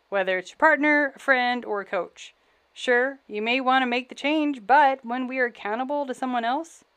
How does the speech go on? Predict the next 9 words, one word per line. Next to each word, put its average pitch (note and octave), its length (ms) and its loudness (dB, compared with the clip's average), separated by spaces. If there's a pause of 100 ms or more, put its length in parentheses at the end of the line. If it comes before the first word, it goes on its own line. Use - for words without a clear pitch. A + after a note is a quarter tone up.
(160)
we're A3+ 80 -6
more C#4+ 240 2
likely C#4 340 -2
to C4+ 80 -8
stick - 340 -10
to A#3+ 100 -6
that A3 160 -2
new A3 160 -8
behavior. F#3+ 480 -8